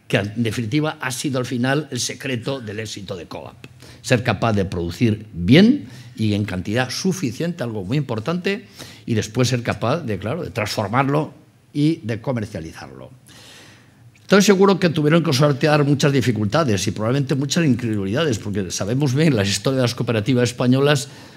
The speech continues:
no ha sido igual de brillante que la de Coop, ¿no? Algunas seguro con muy buena intención, y las vitivinícolas, por ejemplo, y olivares, etcétera, etcétera, y no han tenido el éxito que finalmente ha tenido Coop, ¿no? Bueno,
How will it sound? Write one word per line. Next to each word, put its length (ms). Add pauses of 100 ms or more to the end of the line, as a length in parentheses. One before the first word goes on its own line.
(180)
no 160
ha 40
sido 220
igual 1120
de 120
brillante 480
que 40
la 100
de 100
Coop, 360
¿no? 300
Algunas 440
seguro 300
con 140
muy 120
buena 220
intención, 640
y 200
las 380
vitivinícolas, 760
por 160
ejemplo, 520
y 280
olivares, 680
etcétera, 380
etcétera, 500 (400)
y 80
no 120
han 100
tenido 260
el 80
éxito 380
que 100
finalmente 480
ha 80
tenido 480
Coop, 480
¿no? 200 (640)
Bueno, 280